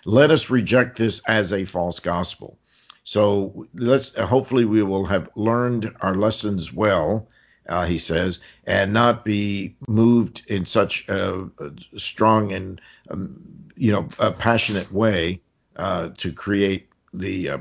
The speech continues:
the problems that we have. And just before we came on air,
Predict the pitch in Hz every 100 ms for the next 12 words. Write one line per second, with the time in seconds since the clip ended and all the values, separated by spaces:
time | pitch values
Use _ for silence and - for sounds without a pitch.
0 | - - 90 98 98 101 90 71 87 92
1 | 87 95 85 - - - - - 107 107
2 | 104 92 127 127 135 117 113 107 104 95
3 | - 120 107 107 110 101 - - 98 101
4 | 104